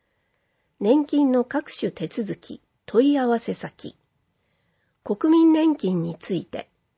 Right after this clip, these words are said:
保険年金課年金係、または木更津年金事務所。厚生年金について、木更津年金事務所。問い合わせ先、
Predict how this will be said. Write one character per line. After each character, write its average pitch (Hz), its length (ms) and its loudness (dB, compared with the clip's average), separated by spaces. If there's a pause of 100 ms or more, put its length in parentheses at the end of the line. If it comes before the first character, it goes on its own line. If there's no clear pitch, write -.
(540)
保 220 100 -10
険 302 320 2
年 269 280 4
金 220 280 0
課 - 320 -8
年 214 300 2
金 254 320 2
係、 214 420 -4 (340)
ま 92 120 -6
た - 180 -4
は 78 180 -12 (220)
木 - 100 -18
更 285 300 0
津 262 140 0
年 233 240 2
金 247 260 0
事 202 120 -6
務 185 120 -4
所。 - 220 -8 (1400)
厚 302 220 2
生 311 280 -2
年 294 240 2
金 180 240 -4
に 156 140 -8
つ - 160 -12
い 143 100 -10
て、 - 220 -14 (760)
木 - 120 -16
更 294 260 2
津 254 140 -2
年 226 260 2
金 240 300 2
事 202 100 -4
務 180 160 -2
所。 - 200 -10 (1120)
問 285 200 0
い 294 60 -2
合 285 80 -2
わ 247 100 -2
せ 226 140 -4
先、 180 460 -10